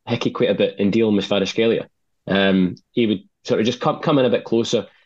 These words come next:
just giving you that option for the second man. But to be, to be fair, Hickey done quite a good job on him anyway. Um, and obviously later on it could free him. But I think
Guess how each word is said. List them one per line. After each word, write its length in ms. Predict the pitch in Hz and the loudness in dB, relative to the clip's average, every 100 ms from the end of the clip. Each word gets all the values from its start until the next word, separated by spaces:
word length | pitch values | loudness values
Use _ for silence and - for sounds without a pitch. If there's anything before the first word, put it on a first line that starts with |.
| - | -8
just 200 | 110 - | -8 -2
giving 200 | 135 117 | 0 2
you 80 | 107 | 2
that 100 | 98 | 2
option 320 | 104 - 107 | 0 0 -2
for 60 | 95 | -2
the 80 | |
second 380 | 95 98 92 92 | 0 -2 0 0
man. 200 | 101 113 | 2 2
But 140 | 104 - | 0 -2
to 40 | |
be, 120 | 123 | -4
to 420 | 113 _ - - | -4 _ -20 -6
be 60 | 117 | -4
fair, 180 | 113 120 | 0 0
Hickey 220 | 117 127 | 0 0
done 140 | 113 | -2
quite 180 | 107 104 | 0 0
a 60 | 90 | 0
good 140 | 95 | 0
job 240 | 98 107 117 | 0 0 0
on 80 | |
him 100 | 98 | 0
anyway. 320 | 101 120 110 - _ _ - | 2 0 -2 -8 _ _ -4
Um, 520 | 98 98 95 92 90 - | 0 2 2 2 -2 -4
and 140 | 110 | -2
obviously 260 | 98 98 98 | 0 -2 -2
later 240 | 107 90 | 0 2
on 120 | 98 98 | 0 0
it 80 | |
could 120 | - - | -4 -6
free 220 | - 117 | -2 0
him. 180 | - - _ _ _ _ - | -2 -8 _ _ _ _ -4
But 160 | 110 | -2
I 20 | - | 0
think 320 | 127 95 | -2 -2